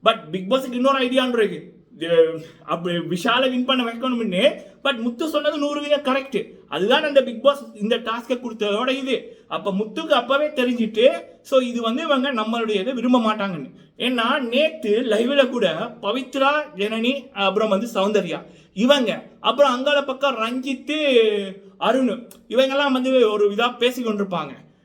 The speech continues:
இது என்ன அப்படின்னா, முத்து அவர்கள் வந்து already கேப்டன் ஆயிட்டாரு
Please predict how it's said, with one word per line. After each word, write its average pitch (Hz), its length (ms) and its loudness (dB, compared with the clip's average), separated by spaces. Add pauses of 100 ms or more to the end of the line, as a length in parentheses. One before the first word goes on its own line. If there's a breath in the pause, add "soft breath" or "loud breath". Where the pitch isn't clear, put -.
(180 soft breath)
இது 226 480 0
என்ன 294 240 0
அப்படின்னா, 226 360 0 (540)
முத்து 233 400 4
அவர்கள் 247 260 2
வந்து 220 340 0
already 214 180 -4
கேப்டன் 240 300 -6
ஆயிட்டாரு 233 420 -6